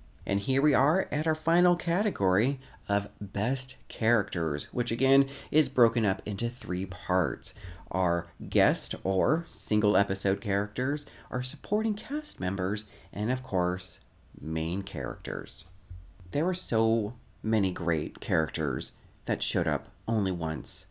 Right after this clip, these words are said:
And as I've already said, I would love to see Samson again.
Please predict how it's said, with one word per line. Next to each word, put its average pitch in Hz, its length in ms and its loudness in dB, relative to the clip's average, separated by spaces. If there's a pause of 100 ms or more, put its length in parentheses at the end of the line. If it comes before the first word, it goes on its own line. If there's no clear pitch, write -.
(560)
And 117 160 4
as 107 160 4
I've 98 120 0
already 95 440 0
said, 76 440 -2 (140)
I 101 100 -4
would 98 200 -4
love 95 340 2
to - 80 -10
see - 160 -6
Samson 80 520 -4
again. 73 420 0